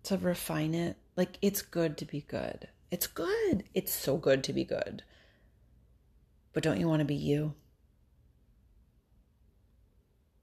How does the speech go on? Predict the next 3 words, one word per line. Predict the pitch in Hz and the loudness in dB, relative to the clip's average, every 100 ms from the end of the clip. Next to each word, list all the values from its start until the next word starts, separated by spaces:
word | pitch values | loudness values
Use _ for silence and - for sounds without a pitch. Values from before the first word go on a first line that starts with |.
| _ _ _ _ _ _ _ _ - _ _ - _ _ - - | _ _ _ _ _ _ _ _ -20 _ _ -20 _ _ -20 -6
If | 185 - | -6 -2
we | 190 | 0
move | 185 208 254 262 - | 4 4 4 2 -8